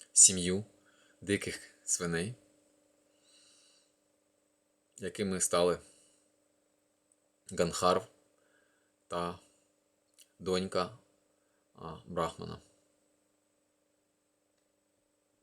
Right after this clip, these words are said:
За свою поведінку, які були прокляті. А і на-, а,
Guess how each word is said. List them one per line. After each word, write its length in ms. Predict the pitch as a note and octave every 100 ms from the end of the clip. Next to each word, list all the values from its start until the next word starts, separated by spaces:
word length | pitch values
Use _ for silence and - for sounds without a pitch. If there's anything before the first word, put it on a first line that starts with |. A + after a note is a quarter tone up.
| _ _ _ _ _ _ _ _ _ _ - -
За 260 | E2+ F#2
свою 280 | - F#2+ F#2
поведінку, 640 | F2 E2+ E2+ E2+ - F2 - _ _ _ _ _ _
які 240 | - F2+
були 220 | E2+ F2 E2+
прокляті. 560 | F#2+ - G#2 - F#2 - _ _ _ _ _ _ _ _ _ _ _ _ -
А 120 | F2
і 140 | E2+
на-, 180 | F2 F#2
а, 60 | -